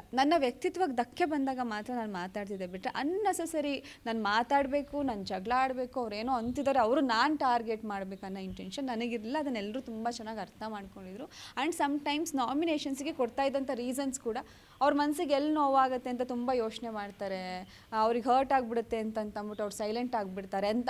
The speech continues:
ಅದು ಕೂಡ ನಾಮಿನೇಟ್ ಮಾಡ್ತಾ ಇದ್ರು. ಆ ರೀಸನ್ ಕೂಡ ನಾಮಿನೇಷನ್ಸಿಗೆ ತಗೋತಾರೆ ಅನ್ನೋದು ನನಗೆ ಗೊತ್ತಿರ್ಲಿಲ್ಲ. ಆ, but ನನ್ ವ್ಯಕ್ತಿತ್ವನೇ ಅದು. ನನ್ಗೇನಂತಂದ್ರೆ ಇಲ್ಲಿ ಎಲ್ರೂ ಆಟ ಆಡ್ತಾ ಇರೋದು and ಪ್ರತಿಯೊಬ್ರಿಗೂ ಅವ್ರದ್ದೇ ಆದ ಒಂದು ಹ್ಯುಮ್ಯಾನಿಟಿ ಇದ್ದೇ ಇರುತ್ತೆ.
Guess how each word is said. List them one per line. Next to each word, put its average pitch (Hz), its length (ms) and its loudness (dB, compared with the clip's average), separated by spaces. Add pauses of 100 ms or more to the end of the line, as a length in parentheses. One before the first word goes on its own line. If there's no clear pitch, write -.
(120)
ಅದು 240 240 4
ಕೂಡ 381 240 4
ನಾಮಿನೇಟ್ 247 480 4
ಮಾಡ್ತಾ 208 340 0
ಇದ್ರು. 202 180 -2 (520)
ಆ 226 180 10
ರೀಸನ್ 359 340 4
ಕೂಡ 370 140 4
ನಾಮಿನೇಷನ್ಸಿಗೆ 320 640 4
ತಗೋತಾರೆ 277 400 2
ಅನ್ನೋದು 269 220 0
ನನಗೆ 247 200 0
ಗೊತ್ತಿರ್ಲಿಲ್ಲ. 196 560 -2 (640)
ಆ, 254 360 2
but 302 260 2
ನನ್ 359 200 4
ವ್ಯಕ್ತಿತ್ವನೇ 285 560 2
ಅದು. 190 300 -4
ನನ್ಗೇನಂತಂದ್ರೆ 294 1000 2
ಇಲ್ಲಿ 311 200 4
ಎಲ್ರೂ 277 320 6
ಆಟ 233 340 4
ಆಡ್ತಾ 190 280 -4
ಇರೋದು 180 400 -12 (180)
and 240 140 -4
ಪ್ರತಿಯೊಬ್ರಿಗೂ 294 760 0
ಅವ್ರದ್ದೇ 247 340 6
ಆದ 277 140 6
ಒಂದು 254 280 2
ಹ್ಯುಮ್ಯಾನಿಟಿ 220 520 -2
ಇದ್ದೇ 190 260 -6
ಇರುತ್ತೆ. 185 360 -6